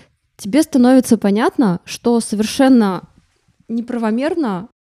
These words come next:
искусство должно быть профессиональным, искусство должно быть на разрыв, искусство должно быть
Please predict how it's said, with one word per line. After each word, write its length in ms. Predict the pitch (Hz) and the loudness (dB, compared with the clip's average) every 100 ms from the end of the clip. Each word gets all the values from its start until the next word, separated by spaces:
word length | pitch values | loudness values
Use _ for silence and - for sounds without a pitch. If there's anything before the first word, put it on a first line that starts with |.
| _ _ _ - | _ _ _ -8
искусство 680 | - 254 285 - 226 190 - | -4 -2 -2 0 0 0 -2
должно 420 | 202 208 220 226 | -2 0 2 2
быть 220 | 196 - | 0 -6
профессиональным, 960 | - 202 196 - 196 190 254 302 226 202 _ - - - | -6 -6 -4 -2 0 2 2 2 2 0 _ -20 -20 -10
искусство 720 | 202 - 269 262 - 208 190 - | -8 0 2 2 0 -2 -2 -4
должно 480 | 190 214 214 233 226 | 2 2 4 4 2
быть 260 | 196 190 - | 0 -4 -4
на 140 | 202 | -2
разрыв, 640 | 196 190 190 202 277 - - _ - _ | 0 0 0 0 0 -2 -12 _ -20 _
искусство 800 | - 208 - 254 262 - 208 196 | -8 -8 -4 -2 -2 -2 -2 0
должно 520 | 190 202 208 220 220 | 0 0 0 0 0
быть 360 | 202 196 - | 0 -4 -8